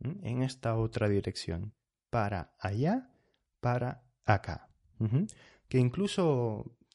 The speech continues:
con estas expresiones también es una frase rara, verdaderamente, ¿m? A esa dificultad, a esa, eh, a esa dificultad que supone el hecho de que esta frase es,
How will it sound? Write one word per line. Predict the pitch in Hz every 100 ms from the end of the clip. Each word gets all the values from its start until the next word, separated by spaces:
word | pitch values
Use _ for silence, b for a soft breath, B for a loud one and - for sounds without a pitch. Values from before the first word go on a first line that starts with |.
| -
con | - 117 139
estas | - 131
expresiones | 110 - - 117 123 143 -
también | 107 104 113 135
es | 120 120
una | 113
frase | - 113 107 - 117 117 B B B B -
rara, | - 104 151 90 - _ _ -
verdaderamente, | - 98 98 95 95 92 98 117 110 - 90 _ _
¿m? | 98 120 240 - B B B B B
A | - 110
esa | - 120
dificultad, | 110 - 117 120 113 135 160
a | 120
esa, | 110 - 113 110 107 98 98 -
eh, | 101 98 92 90 - 95 -
a | 104
esa | 107 -
dificultad | 113 113 113 113 107 - 135 113
que | -
supone | - 98 - 127 117 92 B B B B -
el | 95 113
hecho | 131 - 113
de | 101 95
que | 104 95
esta | - -
frase | 98 - 123 123 101 90
es, | 98 - - - -